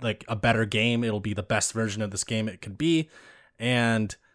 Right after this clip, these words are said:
you know, it's, you know, the fans have to wait. You know, some people are impatient, but at the end of the day, it's gonna be a good game, and I'm all for having a better polished game than having something broken.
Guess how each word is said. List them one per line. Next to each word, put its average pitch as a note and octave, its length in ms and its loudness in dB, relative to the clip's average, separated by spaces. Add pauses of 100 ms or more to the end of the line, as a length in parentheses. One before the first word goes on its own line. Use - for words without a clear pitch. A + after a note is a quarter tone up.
(640)
you D#3+ 100 4
know, B2 140 6
it's, - 440 2
you F3 100 4
know, C#3 140 8
the D3 100 2
fans F#3+ 240 8
have F3 140 10
to E3+ 80 4
wait. C3 340 6
You C#3 160 -2
know, C#3 100 8
some C#3+ 160 6
people D3 200 6
are C#3 80 10
impatient, A#2 680 2
but B2 280 4
at A#2+ 180 -4
the B2 260 0
end C3 200 0
of A#2 80 -6
the A2+ 100 -2
day, C3+ 480 4
it's A#2 320 -2
gonna A#2+ 180 0
be A#2 120 4
a A2+ 40 2
good G#2+ 160 0
game, C#3+ 260 4
and A2 140 4
I'm A#2 320 4
all A#2+ 160 6
for G#2 360 2
having G#2+ 260 0
a G2 60 0
better G2+ 260 0
polished G#2 400 -2
game G#2 260 -2
than F#2 200 -4
having F#2+ 260 -4
something F#2 280 -4
broken. F2+ 480 -6